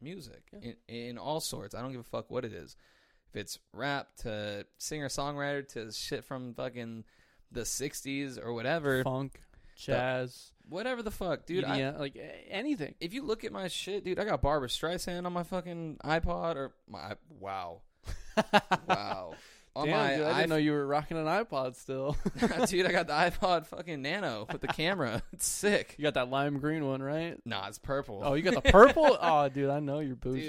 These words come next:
Speaker 1: Dude,
Speaker 2: Come on. <laughs>
Speaker 1: real shit, though. I did have the first gen iPod Shuffle.
Speaker 2: Wow.
Speaker 1: That's how old I am.
Speaker 2: Wow. You are an old fucking man.
Speaker 1: I know, like, when you were born in two thousand, they already had, like,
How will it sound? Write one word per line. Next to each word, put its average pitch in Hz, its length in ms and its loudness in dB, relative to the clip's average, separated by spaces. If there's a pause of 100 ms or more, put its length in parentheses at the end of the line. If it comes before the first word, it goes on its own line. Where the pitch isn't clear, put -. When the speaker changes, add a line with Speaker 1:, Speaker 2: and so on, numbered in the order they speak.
Speaker 1:
Dude, 139 100 -8
Speaker 2:
Come 156 160 -10
on. 143 280 -4
<laughs> - 40 -2
Speaker 1:
real 160 260 0
shit, 165 280 -2
though. 165 340 -2
I 113 200 -4 (120)
did 123 300 -6
have 113 640 -4 (320)
the 113 180 -4
first 110 460 -6
gen 104 480 -10
iPod 101 420 -8
Shuffle. - 500 -12
Speaker 2:
Wow. - 520 -12
Speaker 1:
That's 117 160 -10
how 117 140 -4
old 92 260 -10
I 87 100 -12
am. 71 220 -16
Speaker 2:
Wow. - 320 -20 (240)
You - 360 -20 (380)
are - 60 -16
an - 140 -16
old 131 240 -12
fucking 127 320 -12
man. 123 400 -12 (300)
Speaker 1:
I 123 120 -2
know, 139 200 0
like, 117 300 -4
when 107 240 -6
you 110 120 -4
were 104 100 -4
born 101 300 -8
in 98 120 -14
two 107 200 -10
thousand, 104 500 -8
they 101 100 -10
already 101 160 -10
had, 98 220 -10
like, 87 300 -12